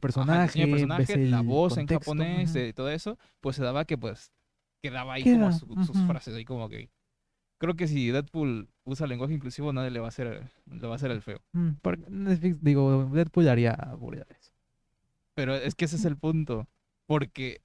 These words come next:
Speaker 2: Porque no
Speaker 1: incluso
Speaker 2: hace
Speaker 1: en
Speaker 2: burla,
Speaker 1: inglés
Speaker 2: juega con eso, eh, ya viste la segunda película.
Speaker 1: Sí, sí, sí.
Speaker 2: Ujú.
Speaker 1: Y en la primera también lo hace, te habla que, que no sé si golpearte porque es, es, es sexista golpearte y no golpearte, algo así
Speaker 2: <laughs>
Speaker 1: estaba
Speaker 2: Sí, sí,
Speaker 1: hablando,
Speaker 2: sí.
Speaker 1: era como que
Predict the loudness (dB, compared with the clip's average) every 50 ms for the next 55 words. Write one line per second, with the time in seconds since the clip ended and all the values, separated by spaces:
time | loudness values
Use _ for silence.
0 | _ 0 0 4 4 6 6 6 6 6 6 8 10 10 10 10 10 8 4 2
1 | 0 -2 -2 -4 -8 -8 0 2 2 4 4 4 2 0 0 0 2 2 2 2
2 | 0 -2 -2 0 0 2 4 2 2 2 2 2 2 2 2 0 0 0 0 -2
3 | -4 -4 -8 -14 -16 -20 _ _ _ _ -8 -6 -6 -4 -4 -6 -8 -10 -10 _
4 | -8 -6 -6 -4 -4 -2 -2 -4 -4 -4 -2 -2 -2 -2 -2 -2 -4 -2 -2 -2
5 | -4 -4 -6 -8 -8 _ -4 -4 -2 -4 -6 -6 -6 -8 -10 -10 -12 -16 -18 _
6 | _ _ _ _ _ -12 -10 -10 -10 -12 _ _ -8 -8 -6 -6 -8 -8 -6 -6
7 | -4 -4 -6 -6 -4 -4 -4 -4 -4 -6 -8 -8 -10 -10 -10 -12 -14 -14 -18 -20
8 | -20 -20 -20 _ _ _ _ _ _ _ _ _ -12 -12 -12 -14 -20 -16 _ -8
9 | -6 -6 -6 -6 -8 -10 -10 -10 -12 -8 -4 -4 -4 -4 -6 -8 -8 -8 -8 -6
10 | -6 -6 -6 -6 -8 -8 -8 -8 -8 -8 -8 -8 -8 -8 -8 -8 -8 -8 -8 -8
11 | -8 -8 -2 -2 -2 4 6 8 10 10 10 8 8 6 6 6 6 6 4 4
12 | 4 2 -2 -6 -10 -12 -12 -12 -14 -18 -20 -20